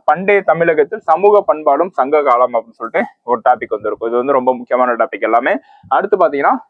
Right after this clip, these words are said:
ஏழாம் வகுப்பு மூணாவது இயல், இயல் மூணுல அலகு ரெண்டு, மூணு. ஓகே, யூனிட் டூ and த்ரீ, இதை, இது ரெண்டும் படிக்கணும். அடுத்து நைன்த் ஹிஸ்டரியில பாத்தீங்கன்னா யூனிட் ஒன் பேஜ் செவன்ல பக்கம் எட்டு. ஓகே, பே-, பக்கம்,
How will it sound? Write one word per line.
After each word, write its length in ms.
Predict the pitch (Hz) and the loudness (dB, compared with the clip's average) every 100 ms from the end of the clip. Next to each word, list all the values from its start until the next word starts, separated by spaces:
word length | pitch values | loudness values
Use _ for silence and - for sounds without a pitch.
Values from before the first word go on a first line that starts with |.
| - 147 | -2 2
ஏழாம் 320 | 185 190 185 | 2 2 2
வகுப்பு 280 | 151 139 190 269 _ _ _ | 0 2 0 0 _ _ _
மூணாவது 380 | 143 190 190 160 139 | -2 0 2 0 -2
இயல், 160 | 113 | -4
இயல் 220 | 110 151 151 | -2 -2 -2
மூணுல 240 | 143 143 196 143 | -4 -2 2 2
அலகு 340 | 160 190 196 226 - 143 | 2 -2 -8 -8 -10 -10
ரெண்டு, 240 | 170 185 175 | -6 -6 -2
மூணு. 200 | 127 120 - | -2 -2 -4
ஓகே, 180 | 127 143 131 | -2 0 0
யூனிட் 260 | 156 165 _ | -2 -4 _
டூ 60 | 160 151 | 2 2
and 100 | 123 | 0
த்ரீ, 120 | 117 113 | -4 -4
இதை, 120 | 113 123 120 | 0 0 0
இது 180 | 123 123 | -2 -2
ரெண்டும் 240 | 123 143 | -2 -4
படிக்கணும். 360 | 127 117 151 - _ _ _ | -4 -2 -2 -2 _ _ _
அடுத்து 520 | - 180 220 208 175 - - | -2 0 0 2 0 -2 -4
நைன்த் 400 | 147 185 220 196 | -2 -2 -4 -8
ஹிஸ்டரியில 320 | 165 - 160 131 | -10 -6 -2 -2
பாத்தீங்கன்னா 320 | 156 180 165 | -2 -4 -4
யூனிட் 240 | 202 208 | -2 -2
ஒன் 360 | 165 151 127 95 | 0 0 -2 -4
பேஜ் 440 | 156 185 185 160 139 | -2 -2 -4 -2 0
செவன்ல 320 | 143 147 226 - - | 0 0 0 0 -4
பக்கம் 380 | 143 - 190 | -4 -2 -4
எட்டு. 360 | 143 123 - - _ - | -2 -2 -4 -6 _ -10
ஓகே, 180 | 135 127 127 | -4 -4 0
பே-, 240 | 143 135 123 | 2 2 0
பக்கம், 400 | - - 214 311 | -2 -2 -2 -2